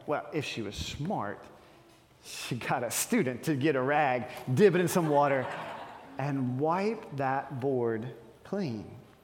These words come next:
You say, "Well, Pastor Joe, why in the world are you going back to the history of chalkboards? What, what is the point?" Here's why I tell you that story. There's a phrase in the English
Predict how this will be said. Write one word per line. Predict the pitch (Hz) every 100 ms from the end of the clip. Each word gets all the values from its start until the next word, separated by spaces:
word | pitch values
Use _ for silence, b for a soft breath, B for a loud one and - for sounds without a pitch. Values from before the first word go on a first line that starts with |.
| - _ - -
You | 127
say, | 135
"Well, | 127
Pastor | 135 -
Joe, | 123 131
why | 123 160 151 123 113
in |
the | 110
world | 127 120 107
are | 113
you |
going | 117 113
back | 113 107 -
to |
the | 101
history | 123 - 101 87
of |
chalkboards? | - 135 - - 92 80 123
What, | 135
what | 180
is | 160
the | -
point?" | - - 156 113 - - B B B B -
Here's | 175 220 233
why | 180 175 156
I | 151
tell | - 147
you | 143 135
that | 117 -
story. | - 156 123 95 95 - - - B B 175
There's | 190 233
a | 214
phrase | - 240 247 254 196
in | 202 170
the | 175
English | 175 196 196 196 170